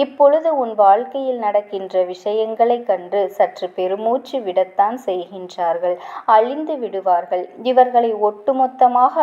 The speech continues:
அழித்து விடலாம் என்றல்லவா நாம் நினைத்தோம். ஆனால் இவர்கள் இன்னமுமே எழுந்து நடக்கின்றார்களே, அதற்கு என்ன காரணமாக இருக்க முடியும் என்று யோசிக்கின்ற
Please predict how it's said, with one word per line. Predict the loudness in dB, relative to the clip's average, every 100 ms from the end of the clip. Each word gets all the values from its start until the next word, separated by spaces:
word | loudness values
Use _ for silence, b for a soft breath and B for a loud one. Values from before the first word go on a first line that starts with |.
| 2
அழித்து | 0 -8 -10 -4
விடலாம் | 0 2 4 2 0 -10
என்றல்லவா | -10 -6 -2 2 4 6 4 2
நாம் | -6 -10
நினைத்தோம். | -16 -18 -8 -6 -6 B B 0 2
ஆனால் | 2 2 0 0
இவர்கள் | 0 2 2 -4 -4 -6
இன்னமுமே | -4 -4 -4 -4 -4 -4 -4 -6
எழுந்து | -4 -4 -2 -2 -2
நடக்கின்றார்களே, | -4 -4 -8 -10 -6 -4 -2 0 0 -4 B B B 4
அதற்கு | 4 0 -6 -4 -4
என்ன | -4 -6 -4
காரணமாக | 0 2 0 -4 -4 -4 -4 -6 -8
இருக்க | -10 -8 -2
முடியும் | -2 -2 -4 -4 -4 -4 -8
என்று | -8 -10 -4
யோசிக்கின்ற | -2 -4 -6 -12 -8 -8 -2